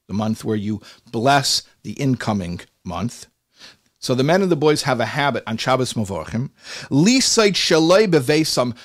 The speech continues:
to have their Shabbos meal not in their house. Ukenira shahakavona hi loy lasuda shlishis, ela lasuda hashniya.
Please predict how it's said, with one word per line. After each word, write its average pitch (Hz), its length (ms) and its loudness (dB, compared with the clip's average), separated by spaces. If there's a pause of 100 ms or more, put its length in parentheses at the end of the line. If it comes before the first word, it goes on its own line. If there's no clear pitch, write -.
(120)
to 143 100 -2
have 196 340 0
their 147 120 0
Shabbos 196 520 0
meal 139 240 -2 (140)
not 139 280 0
in 127 140 -4
their 107 120 -4
house. - 560 -8 (1500)
Ukenira 233 760 4 (500)
shahakavona 180 920 2
hi 135 360 -4 (220)
loy 175 260 4
lasuda 190 460 2
shlishis, - 960 -4 (360)
ela 165 180 0
lasuda 190 460 0
hashniya. 139 500 -4